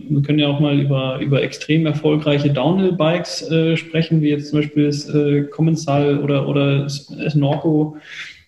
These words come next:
ähm, die beide auch einen sehr hohen Drehpunkt haben, dann eben mit Umlenkrolle und, und mit Kettenführung, um das Problem mit der, mit der Kettenlängung in den Griff zu bekommen.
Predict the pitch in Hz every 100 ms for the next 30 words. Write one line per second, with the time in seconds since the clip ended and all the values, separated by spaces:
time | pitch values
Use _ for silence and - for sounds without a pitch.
0 | - 143 147 147 147 151 139 131 170 165
1 | 156 156 - - 165 170 156 156 185 185
2 | 185 170 160 185 190 160 165 175 170 147
3 | 151 147 151 151 196 190 196 175 165 160
4 | 160 147 151 156 - 160 160 180 - 170
5 | 208 - 196 180 170 165 160 156 156 151
6 | 151 160 151 143 139 143 147 - - 147
7 | 160 175 156 156 151 160 - 175 170 175